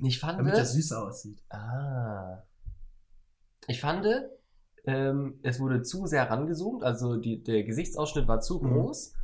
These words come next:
Speaker 1: und es war irgendwie zu offensichtlich dann so der Hintergrund verschwommen. Und also
Speaker 2: Meinst du, dass man nicht so viele Sets bauen musste?
Speaker 1: Ja, nee, aber es fühlte sich irgendwie so ein bisschen so an, wie, wie so nicht echte Tiefenschärfe, sondern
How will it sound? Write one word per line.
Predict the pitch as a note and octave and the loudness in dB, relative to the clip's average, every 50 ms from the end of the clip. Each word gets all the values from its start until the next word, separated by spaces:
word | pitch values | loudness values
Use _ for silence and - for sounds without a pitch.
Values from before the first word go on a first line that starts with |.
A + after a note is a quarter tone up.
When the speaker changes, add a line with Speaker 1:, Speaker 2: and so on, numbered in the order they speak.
| - - - | -2 -2 0
Speaker 1:
und | - C3+ D#3 | 0 2 2
es | D#3 - D3+ | 2 2 2
war | C#3 C3 | 2 2
irgendwie | D3+ D3+ C#3+ D3 | 2 2 2 0
zu | B2+ - - - F#3+ G3+ - | -2 -2 -2 -2 0 0 2
offensichtlich | D3 D3+ - - D3+ B2+ C#3+ F3+ F3 - - F3 - | 0 0 0 0 0 0 0 -2 -2 -4 -6 -4 0
dann | D3+ C#3+ C#3 | 0 0 0
so | C#3 C#3+ | 0 0
der | C3+ B2+ | 0 0
Hintergrund | B2+ C3 D#3+ F3+ - F3 C3 A2+ - B2 A#2+ A#2+ | 0 0 0 0 2 0 0 0 2 0 0 0
verschwommen. | - A#2+ A2 A2 - - A#2 A2+ A#2 B2+ C#3+ D#3 F3+ F#3 F#3 - _ _ _ _ _ _ _ _ _ _ _ _ _ _ _ _ _ _ _ - | 0 -2 -2 -2 -4 -4 -2 0 0 0 0 0 -2 -4 -6 -12 _ _ _ _ _ _ _ _ _ _ _ _ _ _ _ _ _ _ _ 2
Und | C3+ C#3 C3+ C3 - - - - | 2 2 2 0 -6 -10 -6 -2
also | - A2 A#2 B2+ C3+ C3 B2+ - - - - - | 0 2 2 2 2 2 0 -2 -6 -4 2 6
Speaker 2:
Meinst | - A#2+ A#2 A#2 | 8 8 8 8
du, | B2+ | 6
dass | A#2+ A#2+ | 4 4
man | B2+ B2 | 4 4
nicht | B2 - | 4 2
so | - | 0
viele | - - A#2+ A2+ | -2 -4 -4 -2
Sets | - - B2+ A#2+ - | -2 -2 -2 -4 -4
bauen | - A2+ G#2 G#2 | -6 -6 -6 -6
musste? | G#2+ G#2+ G#2+ - A2+ G#2 - _ _ _ _ _ _ _ - A2+ A2 A2 G#2+ | -6 -6 -8 -8 -8 -10 -14 _ _ _ _ _ _ _ -12 -10 -10 -8 -8
Speaker 1:
Ja, | G#2+ G#2+ G#2 G#2+ A2 A#2+ B2 | -8 -6 -4 -2 2 2 4
nee, | A#2+ A2+ A2 A#2 B2+ C#3 C3 | 4 4 4 2 4 4 6
aber | A2 A#2+ B2 A#2+ | 6 6 6 4
es | A#2+ - - - - - - _ - - | 2 2 -2 -4 -6 -8 -10 _ -16 -6
fühlte | - E3+ G3 G#3+ - F3+ | 0 2 2 2 2 2
sich | D3+ D#3 D3+ - | 0 0 0 0
irgendwie | D3 F3 F3+ E3+ | 0 0 2 0
so | C#3+ C3 | 0 0
ein | C3 | 0
bisschen | F#3+ - - E3+ D#3+ | 0 -2 -2 -2 -2
so | B2 A#2 | -2 0
an, | - - C3+ D3+ D#3 D#3 D#3 - - - _ _ _ _ _ _ _ _ _ _ _ _ _ _ _ - | 0 0 -2 -2 -2 -4 -6 -10 -16 -20 _ _ _ _ _ _ _ _ _ _ _ _ _ _ _ -6
wie, | B2+ A#2 C3 C#3 C#3 C#3 C3 - - - - _ _ _ _ _ _ _ _ _ _ _ _ _ _ _ _ _ _ _ _ _ _ _ _ _ _ _ _ _ _ _ _ _ _ _ - | -2 0 2 2 2 0 -2 -4 -8 -14 -20 _ _ _ _ _ _ _ _ _ _ _ _ _ _ _ _ _ _ _ _ _ _ _ _ _ _ _ _ _ _ _ _ _ _ _ -8
wie | C3 A#2+ C3 C3+ | -4 -2 0 0
so | C3+ D3+ D3+ D3 D3 C#3+ C#3+ C3+ A#2+ - - - - | 2 4 6 8 8 8 8 6 6 2 -4 -4 -2
nicht | C3 C3+ C#3+ D3 C#3+ | 0 2 2 2 0
echte | - E3+ F3 - - D#3 B2 | 0 0 0 0 -2 -2 -2
Tiefenschärfe, | - E3 F#3 F#3 - F#3 F3 - - E3+ D#3 D#3+ D#3+ D#3+ - E3 C#3 | -2 -4 -6 -6 -6 -6 -6 -4 0 2 4 4 4 2 0 0 2
sondern | C3+ C#3 C#3 C3+ C3+ C#3 C#3 C3+ - | 2 2 4 4 2 2 0 -2 -6